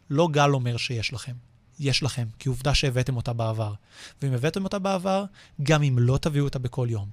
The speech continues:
פעם ב-, מותר לכם, אתם יכולים להביא אותה, ובפעם ב- הזאת אתם יכולים לעשות איתה משהו מאוד מאוד משמעותי. אני אוהב אתכם מאוד מאוד מאוד, כל אחד ואחת מהמאזינים,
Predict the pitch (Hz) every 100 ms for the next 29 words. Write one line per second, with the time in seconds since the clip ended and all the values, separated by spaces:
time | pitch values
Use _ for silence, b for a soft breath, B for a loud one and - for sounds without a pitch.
0 | - - - 147 175 180 160 156 - _
1 | - 131 120 135 139 131 139 135 - -
2 | 123 117 - 131 127 160 147 131 127 -
3 | 120 B B B B - 123 - 196 156
4 | 147 151 151 143 127 113 131 123 127 123
5 | 123 117 123 117 113 113 107 - 113 113
6 | 113 117 139 160 - 123 - - 151 143
7 | 131 131 123 120 120 151 135 - 123 113
8 | 120 120 117 113 113